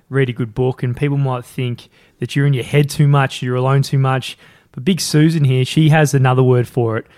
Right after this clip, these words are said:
She says another name for that are people who are thinkers.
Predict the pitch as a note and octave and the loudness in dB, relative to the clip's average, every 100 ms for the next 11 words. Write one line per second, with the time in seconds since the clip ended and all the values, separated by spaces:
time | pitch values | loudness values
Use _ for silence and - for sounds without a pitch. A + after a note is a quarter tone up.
0 | _ _ E3 D#3+ - D3+ C3+ - _ _ | _ _ 0 0 2 2 2 -4 _ _
1 | - C3 C#3 C#3+ C#3 C3 - B2 B2 A#2+ | -4 0 2 4 4 0 -2 -2 -2 -2
2 | B2+ A#2 - - _ - B2+ - C3+ C#3 | -2 -2 -4 -16 _ -6 -6 -2 -2 -2
3 | B2+ - A#2 B2 - - C#3+ C#3+ A2+ A2 | -6 -4 -2 -2 0 2 4 2 -2 -6